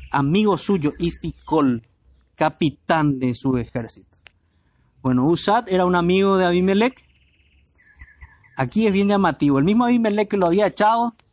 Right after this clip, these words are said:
ahora se vuelve a acercar. Fíjense en esta escena.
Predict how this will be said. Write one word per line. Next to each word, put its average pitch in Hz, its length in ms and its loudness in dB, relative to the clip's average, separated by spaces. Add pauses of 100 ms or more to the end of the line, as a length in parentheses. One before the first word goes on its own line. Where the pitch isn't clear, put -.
(140)
ahora 180 260 2
se 175 100 -4
vuelve 196 340 2
a 214 40 4
acercar. 202 640 0 (580)
Fíjense 175 400 -2
en 185 100 2
esta 180 200 2
escena. 196 380 0